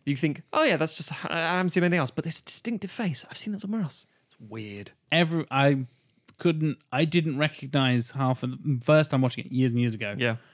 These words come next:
Speaker 2: Made no connection that Clue was played by Jeff Bridges.
Speaker 1: No, 'cause the, the
Speaker 2: Clue is also in it for, like, eighty seconds or whatever it is.
Speaker 1: Yes.
Speaker 2: Like, he appears, he does a little thing, and then he gets zapped, and that's it.
Speaker 1: Yep.
Speaker 2: And, like,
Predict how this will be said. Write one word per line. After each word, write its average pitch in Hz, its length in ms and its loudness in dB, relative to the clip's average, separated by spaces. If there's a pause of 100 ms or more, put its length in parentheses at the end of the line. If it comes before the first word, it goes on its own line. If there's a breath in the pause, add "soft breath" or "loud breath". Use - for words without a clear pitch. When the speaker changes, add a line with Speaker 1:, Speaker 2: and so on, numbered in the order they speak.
(260 soft breath)
Speaker 2:
Made 135 260 2
no 160 200 6
connection 147 480 2
that 131 140 0
Clue 135 160 4
was 123 140 4
played 113 200 -2
by 113 140 -2
Jeff 113 200 -10
Bridges. 110 360 -8
Speaker 1:
No, 202 260 4
'cause 156 160 -2
the, 170 140 0
the 156 180 -4
Speaker 2:
Clue 214 220 8
is 170 80 8
also 175 240 6
in 151 80 6
it 131 100 2
for, 143 80 2
like, 131 300 2
eighty 139 300 0
seconds 120 440 -4
or 117 60 -4
whatever 113 260 -2
it 110 60 -4
is. 110 260 -8
Speaker 1:
Yes. 139 300 -2
Speaker 2:
Like, 127 180 0
he 139 160 2
appears, 127 420 2
he 127 120 0
does 120 240 0
a 117 40 0
little 120 280 -2
thing, 120 240 -2
and 117 80 0
then 113 100 0
he 113 60 0
gets 123 260 -6
zapped, 123 380 -8
and 120 100 -4
that's 123 220 -10
it. 123 200 -10 (300 soft breath)
Speaker 1:
Yep. 127 140 -4 (160)
Speaker 2:
And, 127 240 4
like, 123 340 0